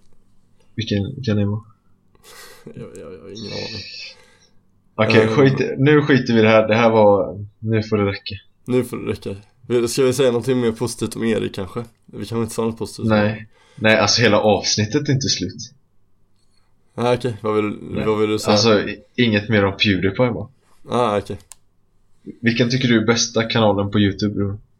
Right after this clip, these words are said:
Speaker 2: Jag?
Speaker 1: Ja.
Speaker 2: Oj, vad svårt. Ehm,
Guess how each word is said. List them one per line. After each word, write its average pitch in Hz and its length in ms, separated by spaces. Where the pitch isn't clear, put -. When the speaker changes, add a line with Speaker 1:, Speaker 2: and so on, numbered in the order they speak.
Speaker 2:
Jag? 117 320
Speaker 1:
Ja. 101 360
Speaker 2:
Oj, 110 200
vad 104 140
svårt. 110 220
Ehm, 101 760